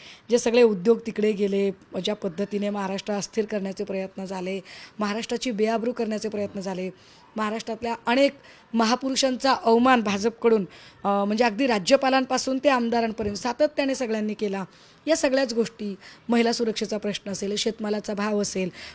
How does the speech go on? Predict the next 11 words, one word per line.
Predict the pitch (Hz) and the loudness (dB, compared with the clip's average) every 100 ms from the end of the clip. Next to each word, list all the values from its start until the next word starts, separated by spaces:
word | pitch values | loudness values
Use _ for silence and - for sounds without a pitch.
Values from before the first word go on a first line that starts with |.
| - | -6
गुजरातचा | 214 220 233 233 | -2 0 -2 -2
कांदा | 226 220 208 220 | -4 -2 -2 -2
निर्यात | 214 214 214 | 0 0 0
होतोय | 202 208 196 | -4 -2 -2
आणि | 208 | -2
महाराष्ट्राच्या | 214 202 190 214 214 | -2 -4 -4 -6 -6
कांद्यावरती | 214 202 208 202 190 214 | -4 -2 -2 -4 -4 -2
निर्यात | 202 202 | 0 0
बंदी | 190 196 202 | -2 -2 0
लादली | 196 180 185 | -2 -4 -6
जातीये, | 190 190 196 | -6 -4 -4